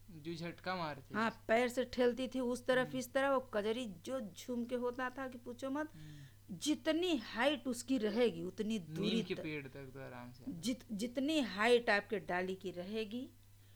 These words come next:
Speaker 2: उतना तेज झूला आपको दूर तक लेके जाएगा। ऐसा नीम में पटरा खड़ा हो जाता था, एकदम खड़ा हो जाता था ऊपर जाके।
Speaker 1: हम्म।
Speaker 2: आज वही मैं हूँ कि झूला देख के डर लग-, वो झूला छोड़ो,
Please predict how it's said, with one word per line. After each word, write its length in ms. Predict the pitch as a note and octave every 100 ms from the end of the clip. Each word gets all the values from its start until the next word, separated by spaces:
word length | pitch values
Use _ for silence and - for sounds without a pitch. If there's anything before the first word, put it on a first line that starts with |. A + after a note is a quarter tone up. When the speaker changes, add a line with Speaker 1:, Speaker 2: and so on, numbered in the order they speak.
| - -
Speaker 2:
उतना 380 | A3+ A3+ G#3 F#3+
तेज 400 | - - G3+ E3
झूला 400 | - G3 G3 F#3+
आपको 360 | F#3+ - F#3+
दूर 380 | F3 - G3+ F#3+
तक 260 | E3 F3+ D#3+
लेके 280 | D3+ C#3+ D3+
जाएगा। 520 | - - - - - - - - - - - - - - - - G#3+
ऐसा 180 | D#4+
नीम 280 | D4+ C4+ D#4
में 300 | D#4+ E4 -
पटरा 400 | - A#3 C4+ D#4
खड़ा 500 | D#4+ - - G#3 B3+
हो 260 | B3+ - -
जाता 360 | F#3 E3 F#3
था, 80 | F#3+
एकदम 380 | C#4+ A#3+ A#3+ E4+ -
खड़ा 260 | - F#3+ G#3
हो 180 | D3 C#3
जाता 320 | C#3+ C3+ -
था 120 | -
ऊपर 220 | - -
जाके। 500 | - - - - -
Speaker 1:
हम्म। 440 | D3+ D3 C#3+ C#3 C#3 - - - - - - - - - -
Speaker 2:
आज 240 | G#3 G#3+
वही 240 | G3+ A3 A3
मैं 220 | G#3 G#3
हूँ 160 | G#3+ A3+
कि 120 | A#3
झूला 320 | F#3+ G3+ G#3+
देख 320 | F3 D3+ E3+ -
के 60 | D#3
डर 180 | D#3+ E3
लग-, 160 | -
वो 180 | - D#4
झूला 320 | C4 D4 D4+
छोड़ो, 500 | D4+ C4+ C4+ B3+ F3